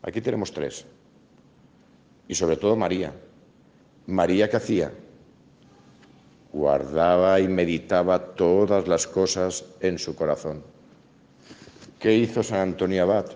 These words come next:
Sino adentrarse en el camino interior. ¿Qué hizo San Antonio de Padua? Sino adentrarse en el camino interior desde su juventud. ¿Qué hizo San Francisco de Asís?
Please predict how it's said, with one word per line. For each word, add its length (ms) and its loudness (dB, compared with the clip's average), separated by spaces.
Sino 300 -6
adentrarse 760 -2
en 100 -2
el 160 0
camino 400 -2
interior. 480 -4
¿Qué 160 2
hizo 500 2
San 200 -2
Antonio 400 0
de 100 2
Padua? 420 2
Sino 460 2
adentrarse 720 2
en 60 -2
el 180 0
camino 640 0
interior 800 -2
desde 300 -2
su 120 -6
juventud. 540 -4
¿Qué 160 2
hizo 240 0
San 240 -4
Francisco 540 -4
de 100 2
Asís? 360 -4